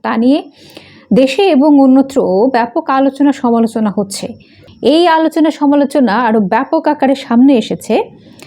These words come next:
বিশেষ করে, আহ, নতুন একটা মাত্রা পেয়েছে, সেটা হলো যে,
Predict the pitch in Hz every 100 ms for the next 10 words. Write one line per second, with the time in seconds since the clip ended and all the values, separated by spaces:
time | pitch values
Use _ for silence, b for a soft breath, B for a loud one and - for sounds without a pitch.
0 | B - 277 285 - 302 247 269 320 190
1 | 185 175 - 214 233 277 302 285 277 196
2 | 202 - 262 165 - - 302 269 247 262
3 | 269 269 247 285